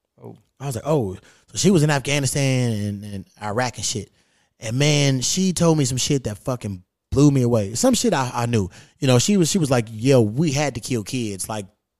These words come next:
Speaker 2: three and four-year-old kids."
Speaker 1: Really?
Speaker 2: But, yeah, she was, she was like, you know,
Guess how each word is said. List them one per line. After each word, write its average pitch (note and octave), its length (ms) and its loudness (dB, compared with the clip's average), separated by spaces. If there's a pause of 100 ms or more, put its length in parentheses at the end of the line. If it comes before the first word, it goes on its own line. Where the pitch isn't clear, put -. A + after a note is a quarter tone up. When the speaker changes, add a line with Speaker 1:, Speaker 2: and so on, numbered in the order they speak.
Speaker 2:
three D3 180 4
and B2+ 100 2
four-year-old C3 520 4
kids." B2+ 480 4
Speaker 1:
Really? E2 120 -16 (300)
Speaker 2:
But, C3+ 100 0
yeah, D#3 360 6
she A3 160 4
was, G#3 160 6 (140)
she G3 120 2
was F#3 180 2
like, D3 220 0 (480)
you C3 160 4
know, A#2+ 420 4